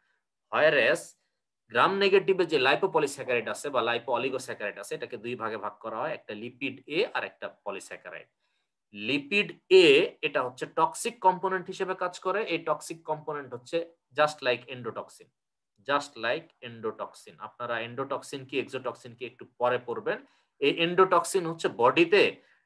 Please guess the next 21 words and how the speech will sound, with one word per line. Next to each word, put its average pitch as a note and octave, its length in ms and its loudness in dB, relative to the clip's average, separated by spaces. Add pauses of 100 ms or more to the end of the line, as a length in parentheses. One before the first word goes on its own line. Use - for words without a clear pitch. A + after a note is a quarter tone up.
(360)
টিউমার G#3 360 6 (100)
necroting E3 380 0 (120)
factor, C3+ 340 0 (120)
interleukin C3+ 560 0 (140)
one, B2+ 240 6 (220)
এই A#3+ 80 0 (100)
টাইপের E3+ 320 2 (100)
জিনিসকে D3+ 400 -4 (120)
ডেকে C3 260 0
নিয়ে A#2+ 180 -4
আসতে - 260 -16
পারে, F2+ 140 -8 (120)
যার B2 240 0
জন্য C3 180 -10 (140)
আমাদের A2+ 220 -8 (100)
বিভিন্ন B2 280 -10 (140)
ধরনের A#2+ 280 -8 (480)
sign A#2+ 200 -2 (100)
symptom G2+ 380 -10
হয়। E2 140 -12 (200)
আপনারা A#2 240 -8